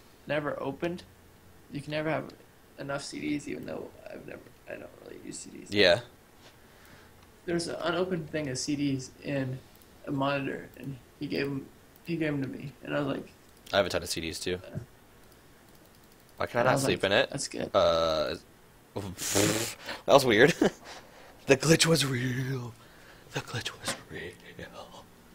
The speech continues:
Speaker 1: I don't know if that's legal or not. If, well, I guess it's theirs if they move out.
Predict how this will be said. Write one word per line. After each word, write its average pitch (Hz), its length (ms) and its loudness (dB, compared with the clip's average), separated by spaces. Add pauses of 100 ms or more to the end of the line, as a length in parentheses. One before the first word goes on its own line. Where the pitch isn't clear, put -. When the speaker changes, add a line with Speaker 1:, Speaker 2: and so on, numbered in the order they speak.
(600)
Speaker 1:
I 165 60 0
don't 196 120 0
know 262 120 4
if 269 80 0
that's - 260 -2
legal 151 320 2
or - 60 -6
not. 64 280 -4
If, 156 160 -10 (300)
well, 208 260 0
I 185 100 0
guess 226 260 -2
it's 143 180 -8
theirs 143 400 0
if 127 160 -10
they - 100 -8
move 135 220 -8
out. 135 200 -8